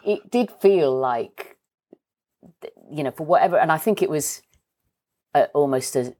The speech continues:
psychological and spiritual thing. They got this boost. And, you know, what was said to them before the game to get them going, I, I'm a, I'm a big believer that in, in life, y-,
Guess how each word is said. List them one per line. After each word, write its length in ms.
psychological 720
and 100
spiritual 560
thing. 300
They 260
got 220
this 160
boost. 580
And, 320
you 560
know, 160
what 200
was 120
said 240
to 100
them 100
before 360
the 100
game 320
to 120
get 180
them 120
going, 440
I, 80
I'm 140
a, 100
I'm 80
a 60
big 240
believer 400
that 280
in, 240
in 180
life, 480
y-, 120